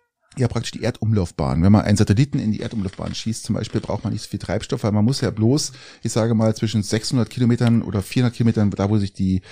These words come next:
I S S bewegt, bis maximal zwanzigtausend Kilometern oder f-, vielleicht auch dreißigtausend Kilometer für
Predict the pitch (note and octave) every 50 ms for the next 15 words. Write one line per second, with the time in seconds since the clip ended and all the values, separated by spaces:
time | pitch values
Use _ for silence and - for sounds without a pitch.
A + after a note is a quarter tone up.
0 | - - - - - F2+ F#2+ - - - - - B2 A#2 B2 A#2+ - _ - B2+
1 | C3 - - - - A2+ A2+ - - A2+ G#2 G#2 G2+ G2+ - - - G2 G#2 -
2 | A2+ A2 - - E2+ G2+ G2+ G2 - - - G#2+ G#2 G2 G#2+ G#2+ G#2 - - -
3 | - - F#2 F#2 - - - _ _ _ _ - - - - - D#2+ - - E2+
4 | E2+ - F#2 - - - F2 G#2 A#2+ - A#2+ - - A2 E2+ G2 A2 - - F#2+
5 | - F#2 F#2 - - G#2 G2+ F#2+